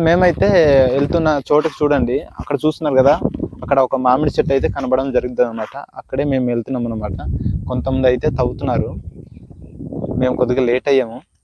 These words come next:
తొందరగా వెళ్ళకపోతే మన వాళ్ళందరూ అన్ని తవ్వేసేలా ఉన్నారు. మనమైతే మెల్లగా వెళ్దాం. ఎంతమంది తవ్వుతున్నారు అనేది చూసి ఉంటే తవ్వుతాం, లేకపోతే వచ్చడం అనేది జరుగుతుంది. మనోడైతే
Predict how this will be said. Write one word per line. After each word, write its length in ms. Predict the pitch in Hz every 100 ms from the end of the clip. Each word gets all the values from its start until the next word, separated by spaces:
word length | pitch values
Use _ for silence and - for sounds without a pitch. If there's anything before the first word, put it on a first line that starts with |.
| _ _ - -
తొందరగా 300 | 120 131 143 135
వెళ్ళకపోతే 480 | 139 131 143 139 175
మన 180 | 143 131
వాళ్ళందరూ 380 | 131 123 120 135 -
అన్ని 220 | 123 135 -
తవ్వేసేలా 380 | 127 135 139 135
ఉన్నారు. 280 | 123 113 110 175 _ _ _ _ _ _
మనమైతే 360 | 123 123 123 151
మెల్లగా 300 | 135 123 120
వెళ్దాం. 220 | 123 123 127 - _ _ - _ _ _ _
ఎంతమంది 400 | - 120 131 127
తవ్వుతున్నారు 400 | - 123 127 120 120
అనేది 220 | 117 135 -
చూసి 380 | 190 - - 170 139 127
ఉంటే 200 | 123 117 147
తవ్వుతాం, 300 | 135 131 156 160
లేకపోతే 360 | 139 127 - 165 156 131
వచ్చడం 280 | 123 - 139 127
అనేది 220 | 127 139
జరుగుతుంది. 460 | 120 117 - 127 117 - _ _ _ _ _ _ _ _ _ _ _ - - - - _ - - - - - - - - - _ -
మనోడైతే 440 | 135 143 160 160